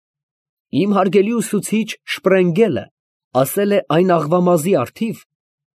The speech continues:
որ կա անտառային խորդենու ծաղկեպսակի վրա։ Բնության իմաստուն արարիչը չի ցանկացել ստեղծել գոնե մի մազ,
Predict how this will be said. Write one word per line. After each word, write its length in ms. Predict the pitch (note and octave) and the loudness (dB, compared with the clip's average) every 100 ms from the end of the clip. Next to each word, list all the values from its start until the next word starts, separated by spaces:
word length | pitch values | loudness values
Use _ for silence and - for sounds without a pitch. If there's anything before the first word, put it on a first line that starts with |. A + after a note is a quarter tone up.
| - | -2
որ 220 | B2 D#3 | 0 0
կա 160 | F3+ G#3+ | 2 0
անտառային 640 | D#3+ E3+ F#3+ F3 F3 G#3+ | 2 0 0 2 2 2
խորդենու 480 | G#3 F3+ D3+ D#3 F3 | 2 0 2 2 2
ծաղկեպսակի 840 | F3+ D#3+ - D#3+ - - A#2+ C3+ A#2+ | 0 -2 -2 -6 -4 -4 -4 -4 -6
վրա։ 220 | G#2+ - _ _ _ _ _ _ _ _ _ A#2+ | -6 -8 _ _ _ _ _ _ _ _ _ -6
Բնության 580 | A#2+ D3 D#3 - F3 F#3+ | 0 0 0 0 2 2
իմաստուն 520 | F3+ F3 - G3+ G3 | 2 0 0 -2 0
արարիչը 560 | D3+ D3 F#3 C4+ - - _ _ _ _ - | 2 2 0 -6 -8 -10 _ _ _ _ -8
չի 120 | - | -6
ցանկացել 640 | F3 - B2 B2+ C3+ F3 D#3 | -4 -4 -2 -2 0 0 0
ստեղծել 520 | - E3 - F3 D3 | 0 -2 0 -2 0
գոնե 300 | C3 F#3+ F#3+ | 0 0 0
մի 160 | C#3+ D#3 | -2 -2
մազ, 320 | D3+ A3 D3+ | -2 -2 -4